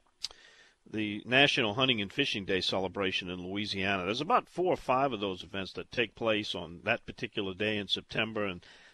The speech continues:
the Department of Wildlife and Fishery, unfortunately, has, has had to cancel that. So, uh, anyway, we'll be looking forward to try to get some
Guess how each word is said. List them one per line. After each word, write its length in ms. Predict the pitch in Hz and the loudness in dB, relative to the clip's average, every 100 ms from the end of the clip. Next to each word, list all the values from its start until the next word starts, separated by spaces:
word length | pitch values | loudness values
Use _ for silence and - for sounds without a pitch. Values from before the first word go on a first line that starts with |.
| - | -20
the 60 | - | -6
Department 340 | 127 104 110 | -2 -2 -2
of 40 | |
Wildlife 320 | 104 110 110 - | 0 2 0 -2
and 120 | 95 | -4
Fishery, 320 | 113 107 101 | -2 -2 -2
unfortunately, 640 | 104 101 107 104 - 98 | -4 -6 -6 -6 -6 -6
has, 320 | 95 98 - - - | -4 -4 -6 -8 -8
has 160 | 104 | -6
had 180 | 120 104 | -4 -4
to 60 | 92 | -6
cancel 640 | - 113 104 - 101 92 - - - - - | -4 -4 -4 -6 -10 -10 -16 -20 -20 -20 -4
that. 280 | 98 95 - | 0 2 0
So, 400 | - 117 98 95 | -4 -2 -2 -2
uh, 240 | 98 98 95 _ _ 135 | -2 -2 -4 _ _ 2
anyway, 440 | 147 113 98 95 - - - | 4 4 2 0 -6 -20 -18
we'll 260 | 78 98 110 | -12 -12 -10
be 200 | - 110 | -10 -4
looking 380 | 107 117 110 | -2 -2 -4
forward 340 | 98 117 107 92 | -8 -4 -4 -4
to 80 | 92 | -6
try 260 | - 110 | -2 0
to 80 | 98 | 0
get 200 | 101 107 | -4 -6
some 240 | 101 95 | -8 -12